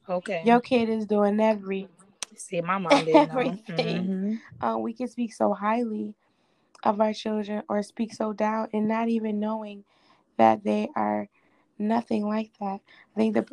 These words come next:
Speaker 2: uh,
Speaker 1: Yeah.
Speaker 2: the movie I was thinking of is Matilda.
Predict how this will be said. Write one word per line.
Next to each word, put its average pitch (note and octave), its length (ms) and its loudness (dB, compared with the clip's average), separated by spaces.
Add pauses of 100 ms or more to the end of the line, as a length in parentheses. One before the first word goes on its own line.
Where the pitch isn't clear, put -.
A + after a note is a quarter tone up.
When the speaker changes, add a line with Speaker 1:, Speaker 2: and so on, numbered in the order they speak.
Speaker 2:
uh, G3+ 280 2 (540)
Speaker 1:
Yeah. E3+ 280 -4
Speaker 2:
the G#3+ 80 6
movie G#3+ 360 4
I G#3 100 2
was G3+ 140 -2
thinking G#3+ 360 2
of G3+ 160 0
is G3 160 -4
Matilda. G3 720 2